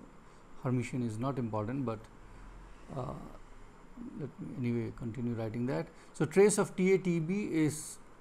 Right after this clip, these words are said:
trace of T B T A. Okay, let me write it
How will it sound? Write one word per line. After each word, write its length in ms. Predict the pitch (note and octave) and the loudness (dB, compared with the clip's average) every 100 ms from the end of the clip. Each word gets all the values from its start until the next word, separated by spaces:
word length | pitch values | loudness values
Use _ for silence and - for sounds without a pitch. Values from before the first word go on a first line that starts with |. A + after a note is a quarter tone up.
| - - - | -20 -18 -2
trace 300 | D3+ C#3+ D#3 | 0 2 0
of 200 | - - | -2 0
T 120 | D3 | 0
B 200 | C3 D3 | 2 -2
T 240 | D3 A2+ | -2 -4
A. 40 | - C#3+ - - - - - - - - - - - - - - - - - - - - - - - - - - - - - - - - - - - - - - - | -4 -8 -16 -20 -18 -18 -16 -18 -20 -20 -20 -20 -20 -20 -20 -20 -20 -20 -20 -20 -20 -20 -20 -20 -20 -20 -20 -18 -18 -20 -20 -20 -20 -20 -20 -20 -20 -20 -20 -18 -14
Okay, 180 | - - - - - - - - - - - - - - - | -12 -12 -14 -20 -20 -20 -20 -20 -20 -20 -20 -20 -18 -18 -6
let 180 | C#3+ A#2 | -4 -2
me 100 | B2+ A2+ | -2 -2
write 140 | A2+ | -4
it 100 | A2 | -6